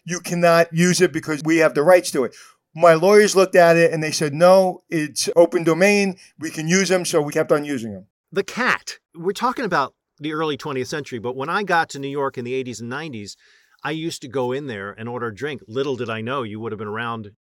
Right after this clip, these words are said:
Speaker 2: I used to sit in that place and pretend that I had any kind of money and influence, and this cat would go through my legs all the time.
Speaker 1: Yeah, that was Matilda the cat. She came in in nineteen oh seven. Frank Case adopted her, and she never left.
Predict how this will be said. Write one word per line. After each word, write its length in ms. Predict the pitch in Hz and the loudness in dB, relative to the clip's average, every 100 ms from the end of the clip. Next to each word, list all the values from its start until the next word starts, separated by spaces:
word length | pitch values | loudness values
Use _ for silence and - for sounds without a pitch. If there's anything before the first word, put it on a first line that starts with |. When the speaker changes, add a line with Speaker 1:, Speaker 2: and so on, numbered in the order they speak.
| - | -8
Speaker 2:
I 40 | |
used 240 | 151 175 - | -6 -6 -6
to 60 | |
sit 220 | 151 185 151 | -6 -6 -6
in 60 | |
that 160 | 135 113 | -12 -10
place 260 | 143 131 | -6 -6
and 80 | 135 | -6
pretend 340 | 135 - 139 127 | -12 -10 -8 -6
that 120 | 120 | -6
I 80 | 120 | -6
had 160 | 120 | -8
any 160 | 123 123 | -10 -10
kind 200 | 120 110 | -10 -10
of 60 | |
money 240 | 113 117 110 | -8 -10 -10
and 100 | 107 | -10
influence, 600 | 131 - 92 92 - - | -12 -12 -16 -14 -16 -14
and 160 | 131 135 | -10 -8
this 140 | 131 | -8
cat 340 | - 139 143 135 | -8 -6 -6 -8
would 140 | 113 | -10
go 160 | 123 117 | -8 -8
through 200 | 131 123 | -8 -10
my 140 | 117 | -8
legs 520 | 117 139 131 87 - | -8 -10 -12 -14 -16
all 180 | 104 98 | -16 -18
the 80 | 92 | -18
time. 380 | - 98 82 85 _ _ | -16 -16 -18 _ _ _
Speaker 1:
Yeah, 220 | 185 165 160 | -6 2 6
that 300 | 175 226 254 | 8 8 6
was 240 | 208 175 | -4 -4
Matilda 600 | 170 123 - 185 185 185 | -4 -4 -4 -4 -6 -8
the 120 | 151 | -8
cat. 540 | - - 160 123 117 _ _ | -14 -8 -4 -4 -6 _ _
She 420 | - - - 208 214 | -4 -2 0 0 -2
came 320 | 208 190 180 | -2 0 0
in 260 | 180 175 | 0 -2
in 320 | 175 165 156 147 | -4 -6 -6 0
nineteen 360 | 165 175 196 | 0 0 -2
oh 100 | 185 | -2
seven. 480 | 185 160 131 147 160 _ _ _ | 0 0 0 -2 -10 _ _ _
Frank 320 | - 165 165 | 0 2 2
Case 300 | - 170 175 | -2 -4 -4
adopted 480 | 175 147 139 135 139 | -4 2 2 2 -2
her, 280 | 127 139 147 _ _ _ - | 0 0 -2 _ _ _ -4
and 220 | 156 160 | -4 -2
she 100 | 190 | -2
never 220 | 190 202 | 2 4
left. 380 | 254 233 - _ | 4 4 0 _